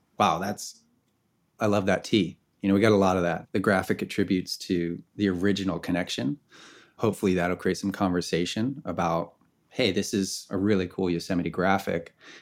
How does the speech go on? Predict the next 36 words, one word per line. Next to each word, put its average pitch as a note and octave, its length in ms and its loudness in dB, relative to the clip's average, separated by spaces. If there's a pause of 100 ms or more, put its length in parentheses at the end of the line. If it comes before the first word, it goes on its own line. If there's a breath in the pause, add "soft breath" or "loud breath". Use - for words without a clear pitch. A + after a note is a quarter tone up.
Have F2+ 160 -6
you F2 80 0
been F#2+ 180 4
to G2 60 4
Yosemite?" F2 760 0 (320 soft breath)
We G#2 100 2
do G#2 140 2
have G2 180 0
people G2+ 260 0
that F2 220 -4
buy F#2 300 4
the F2+ 300 -2 (500)
products - 840 2
with F#2 140 -2
the F#2+ 100 2
intention F2+ 480 0
of E2 100 -4
trying E2+ 260 0
to E2+ 80 -8
go F2 240 -2
there D#2+ 220 -2
to - 120 -8
motivate F2+ 540 -4
them. F2 180 -8
So - 140 -10
they F2+ 100 0
wear F2+ 340 0
it, F2 220 -2 (320)
I F#2 140 -4
E, F2 280 -8 (200)
you E2+ 80 -8
know, E2 80 -10
Yosemite F2+ 480 0
in E2+ 100 -2
this E2+ 160 -6
case. E2+ 380 -4